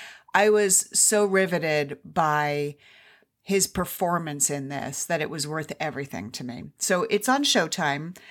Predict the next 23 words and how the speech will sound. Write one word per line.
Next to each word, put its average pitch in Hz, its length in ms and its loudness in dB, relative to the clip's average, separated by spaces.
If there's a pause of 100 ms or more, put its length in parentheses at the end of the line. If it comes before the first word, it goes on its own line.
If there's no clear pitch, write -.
(260)
um, 165 420 -2
and 170 160 0
I 160 80 0
would 160 160 -6
definitely, 175 520 -4
definitely 160 500 -6
recommend 151 760 -8
seeing 147 360 0
it 139 120 -12
if - 160 -12
you 147 80 -10
can. - 320 -12 (760)
And 175 160 -2
then 175 240 -2 (100)
my 170 320 -2
second 320 520 0
thing, 147 460 -4 (560)
um, 165 640 -2 (800)
DeLonghi 196 800 2
had 165 540 2
another 165 540 -2
kind 160 260 -4
of, 147 540 -4